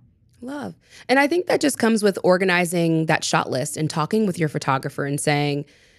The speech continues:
like, I never want you to feel like you have to give up something because you're having the morning wedding. Just say, you know, whoever your photo and video pros are, saying, "Hey, this is what my intention is, and this is what I'd love to capture.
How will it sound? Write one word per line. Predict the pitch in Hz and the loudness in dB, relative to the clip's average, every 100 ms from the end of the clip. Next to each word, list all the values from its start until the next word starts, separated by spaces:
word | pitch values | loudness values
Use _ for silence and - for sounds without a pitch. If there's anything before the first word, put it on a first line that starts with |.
| _ _ | _ _
like, | 180 | -2
I | 190 | 0
never | 202 214 233 | 0 0 0
want | 208 143 - | 0 -2 -4
you | 185 214 175 | -4 -2 -4
to | 165 | -4
feel | - 180 | 0 0
like | 160 | 0
you | 180 | -2
have | 165 | -2
to | 160 | -2
give | 156 160 | 2 2
up | 156 - | 2 0
something | 156 143 147 143 | -2 0 0 -2
because | 143 151 147 143 | -2 0 2 2
you're | |
having | 135 135 139 156 | 0 2 2 0
the | 165 | 2
morning | 170 175 180 | 2 2 2
wedding. | 180 180 190 190 | 2 2 0 -2
Just | 180 | -2
say, | 190 180 175 170 _ _ _ _ | 0 2 0 -2 _ _ _ _
you | - | -4
know, | 165 160 | 0 2
whoever | 185 196 208 | 4 2 2
your | 190 185 - | 0 0 -2
photo | - 180 175 175 165 | 0 0 2 2 2
and | 156 | 2
video | 165 165 156 | 0 2 0
pros | - 160 156 | 2 0 2
are, | 156 147 | 2 0
saying, | - 151 | 0 -2
"Hey, | 175 | 0
this | 165 220 | 0 -2
is | 240 | 0
what | 202 160 | 0 2
my | 147 | 2
intention | 143 156 151 147 | 2 0 0 0
is, | 143 143 147 - - | 0 -2 -6 -12 -4
and | 143 - | -2 2
this | 220 | 2
is | 247 | 2
what | 208 | 2
I'd | 156 143 | 0 0
love | 147 147 143 | 0 0 0
to | 147 | -4
capture. | 123 - - - | -4 -8 -10 -14